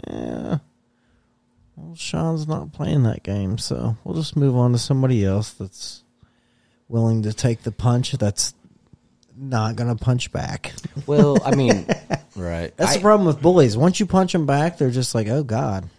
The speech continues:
Speaker 2: Right,
Speaker 1: Like, this
Speaker 2: well,
Speaker 1: is
Speaker 2: I
Speaker 1: what, that's not what I was expecting.
Speaker 2: Well, I guess what I'm getting at, I never ran into really, really,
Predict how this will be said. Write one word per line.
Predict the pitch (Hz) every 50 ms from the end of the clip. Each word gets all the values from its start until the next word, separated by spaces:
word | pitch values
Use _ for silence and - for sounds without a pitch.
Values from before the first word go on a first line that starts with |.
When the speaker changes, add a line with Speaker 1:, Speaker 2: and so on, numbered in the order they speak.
| - -
Speaker 2:
Right, | 98 107 104 101 -
Speaker 1:
Like, | 123
this | 151 175 202
Speaker 2:
well, | 214
Speaker 1:
is | 208
Speaker 2:
I | 185
Speaker 1:
what, | 156 135 131 123 117 107 95 101 107
that's | 135 180 196 - - -
not | 127 160 196 - -
what | 147 156 151
I | 151
was | 147 127
expecting. | 143 143 - - - 180 196 - - 147
Speaker 2:
Well, | 156 156 135
I | 139 151 151
guess | 143 151 175 175 170 - -
what | 123 123 123 120 107
I'm | 110 110 110 110
getting | 104 104 95 95 95
at, | 95 95 85
I | 107 131 156
never | 160 156 139 110 104
ran | 98 95 95 92 92
into | 90 87 85 - - 87
really, | 80 80 87 87 85 82 80 78 73 65 - - 80 82 80 80 80 82
really, | 87 92 92 90 85 85 85 80 78 78 78 76 73